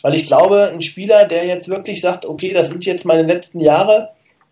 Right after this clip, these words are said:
äh, die forty-niners“, die werden, also Fakt ist, wir stehen vor einem Neuaufbau.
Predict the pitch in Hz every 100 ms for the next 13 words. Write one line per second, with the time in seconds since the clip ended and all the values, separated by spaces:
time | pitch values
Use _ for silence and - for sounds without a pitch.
0 | _ 165 165 160 156 165 165 160 151 202
1 | 220 - _ _ _ _ _ _ _ _
2 | - 143 135 156 165 - 143 143 143 160
3 | 160 - - 160 160 147 156 170 - 165
4 | 170 160 208 - 139 - 131 120 117